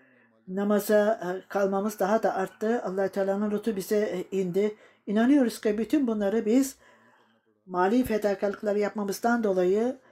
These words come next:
e, almaktayız. Bize huzur da geldi. İnsanlar Afrika eğitim görmemiştir. Ne yaptıklarını bilmek,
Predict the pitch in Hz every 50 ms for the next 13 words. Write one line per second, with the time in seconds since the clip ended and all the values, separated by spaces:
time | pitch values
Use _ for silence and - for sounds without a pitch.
0 | _ _ _ _ - - 165 175 175 165 147 143 - - - - - - - 196
1 | 185 190 190 185 - - 196 190 214 247 254 - 202 196 - 240 240 226 - 220
2 | 202 - 269 285 254 226 226 - - 175 170 175 165 165 165 175 185 - 190 190
3 | 185 - 214 208 208 226 226 226 - 226 196 196 - 226 226 - 226 220 220 220
4 | - - - - - 208 214 214 208 - 233 226 214 220 220 226 220 220 214 214
5 | 202 - - 220 220 220 214 214 233 254 226 220 226 220 214 214 - 226 - -
6 | 208 208 208 214 208 214 208 226 233 233